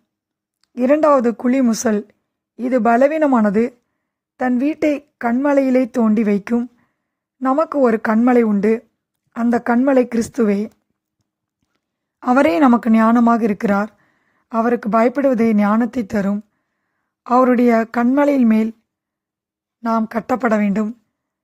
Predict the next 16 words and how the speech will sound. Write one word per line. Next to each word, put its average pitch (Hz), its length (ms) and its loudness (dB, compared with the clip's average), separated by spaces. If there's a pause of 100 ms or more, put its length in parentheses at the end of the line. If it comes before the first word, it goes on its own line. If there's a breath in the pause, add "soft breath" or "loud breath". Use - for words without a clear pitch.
(160)
எத்தனை 269 420 -2
புயல் 240 380 0
கொந்தளிப்பு 226 520 -2
வந்தாலும் 208 440 -4 (540)
நாம் 233 300 -4
சேதமாவதில்லை. 214 920 -2 (800)
மூன்றாவது 269 540 0
வெட்டுக்கிளி. 208 540 -2 (680)
இது 247 200 -2 (160)
ராஜா 254 440 2
இல்லாதிருந்தும் 233 720 -2 (720)
பவுஞ்சு 269 340 0
பவுஞ்சாக 226 500 0
புறப்படுகின்றன. 208 720 -2 (2000)
இந்த 254 220 2
வெட்டுக்கிளிகள் 240 720 0